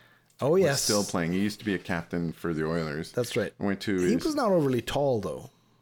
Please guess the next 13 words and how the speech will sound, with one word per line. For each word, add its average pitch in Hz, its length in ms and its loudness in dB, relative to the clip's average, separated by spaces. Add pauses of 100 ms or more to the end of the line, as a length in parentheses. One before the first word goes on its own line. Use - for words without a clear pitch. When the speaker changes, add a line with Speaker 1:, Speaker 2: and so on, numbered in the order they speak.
(1120)
Speaker 2:
Yeah, 135 200 0
he's, 117 260 0
well, 127 260 -2
he 139 100 0
might 156 140 -2
have 110 100 -2
been, 78 260 -6
like, - 260 -14
six - 380 -12
foot - 420 -6
or 67 160 -6
five. 113 180 -6
Speaker 1:
Yeah. 127 460 0